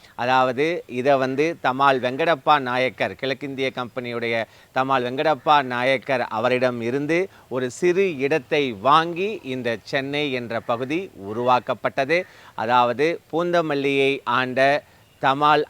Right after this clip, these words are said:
ஐயப்ப நாயக்கர் மற்றும் நம்முடைய வந்தவாசியை ஆண்ட தமால் வெங்கடப்ப நாயக்கர் அவர்களுடைய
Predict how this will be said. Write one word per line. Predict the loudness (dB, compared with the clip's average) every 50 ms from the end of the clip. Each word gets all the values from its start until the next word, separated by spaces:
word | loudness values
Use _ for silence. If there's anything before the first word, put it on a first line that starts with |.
| _ -4
ஐயப்ப | -2 2 4 2 2 2 _ 0 0
நாயக்கர் | 2 2 0 2 4 2 2 2 2 2 2 2 2 -2 _
மற்றும் | -12 -6 -6 -6 -6 -6 -6 -6 -6 -6 -6 -10 -14 _ _ _ _ _ _ _ _ _
நம்முடைய | -6 -4 -2 0 2 2 2
வந்தவாசியை | 2 2 2 4 6 8 8 8 6 6 0 0 2 2 4
ஆண்ட | 2 2 2 2 2 2 2 2
தமால் | 2 0 0 2 4 4 4 4 4
வெங்கடப்ப | 0 -2 0 0 2 2 2 0 2 0 2
நாயக்கர் | 2 2 2 0 0 0 0 0
அவர்களுடைய | 0 0 0 -2 -2 -4 -2 -2 -4